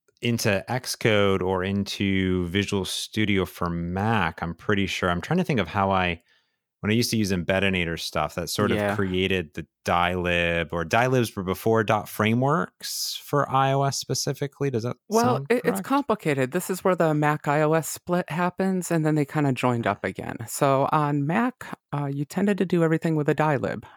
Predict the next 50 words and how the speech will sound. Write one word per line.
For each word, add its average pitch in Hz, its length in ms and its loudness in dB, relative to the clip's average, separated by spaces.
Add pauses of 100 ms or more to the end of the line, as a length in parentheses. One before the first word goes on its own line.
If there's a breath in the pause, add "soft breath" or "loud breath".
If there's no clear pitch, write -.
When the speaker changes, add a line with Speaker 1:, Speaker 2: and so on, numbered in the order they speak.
(100)
Speaker 2:
because 123 460 0
the 120 100 0
idea 110 300 0
was, 120 480 -2
you 180 80 0
know, 139 220 2
if 170 120 -6
it 147 80 2
can 147 120 0
be 147 60 2
a 147 60 2
separate - 340 0
library, 120 380 2
keep - 220 -4
it - 60 -6
in 123 100 -4
a - 80 -6
separate - 420 -4
library. - 440 0
Don't 123 240 -2 (240)
dyn-, 113 200 0 (160)
uh, 107 200 0
don't 123 160 0
statically 113 440 0
link 139 240 0
it, - 200 -6
just - 180 0
like 165 140 2
we 147 80 4
do 120 140 4
in 107 100 0
dot - 200 2
net, 92 260 -2
Speaker 1:
Mm. - 20 -20 (120)
Speaker 2:
you 117 80 -6
know, 110 140 -4 (200)
dynamic. 135 380 0 (100)
What 90 200 -2
the 117 60 -2
Speaker 1:
Mm-hmm. 113 80 -4
Speaker 2:
heck? - 180 -10 (100)
Might 120 100 -2
as 117 120 -4
well - 160 -4
be. - 160 -10 (400 loud breath)
Speaker 1:
Yeah. 95 180 -2 (440 loud breath)
Speaker 2:
Yeah. - 160 0 (240)
<laughs> 147 400 -2 (680 loud breath)
Um, 110 600 -2 (1160 loud breath)
but 120 560 2